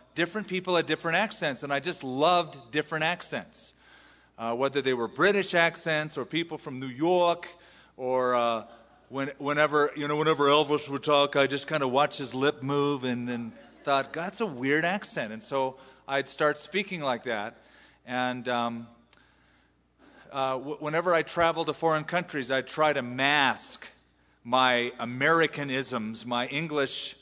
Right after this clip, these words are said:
obvious American accent with a whatever accent. And it sometimes went over well, and sometimes it was a flop. But, uh, one time when I was in India, and, uh, I was speaking, and they did understand English, though they weren't quite understanding me.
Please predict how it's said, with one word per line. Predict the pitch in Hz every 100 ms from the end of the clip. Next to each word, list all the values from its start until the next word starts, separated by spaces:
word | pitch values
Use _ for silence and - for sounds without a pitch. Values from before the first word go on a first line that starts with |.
| _ _ _ _
obvious | 135 143 135 139 135 - -
American | 131 139 151 147 147 139
accent | 143 143 - - 127 123
with | 131
a | 135 117 - -
whatever | 139 156 160
accent. | 165 160 - 101 101
And | 135
it | 151 -
sometimes | 220 233 196 170 - - 147
went | 151
over | 139 127
well, | 123 123
and |
sometimes | 120 147 123 135 113
it |
was | 120 107
a |
flop. | - - 113 85 - - - - - - _ -
But, | 135 131
uh, | 143 131
one | 131 165
time | 165 160 151 143
when | 143
I | 147
was | 147 131
in | 143 139
India, | 156 175 135 120 131 - - - _ -
and, | 127 131 127 127
uh, | 127 123
I | 131
was | 135 127 - -
speaking, | - - 196 190 151 143 165 - _ _ _ _
and | 131 131
they | 151
did | 147 175
understand | 175 156 147 - 151
English, | 156 190 160 139 -
though | 147 139 135
they | 139 147
weren't | 139 180 185
quite | - 165
understanding | 165 160 147 - 170 156 135 135
me. | 180 160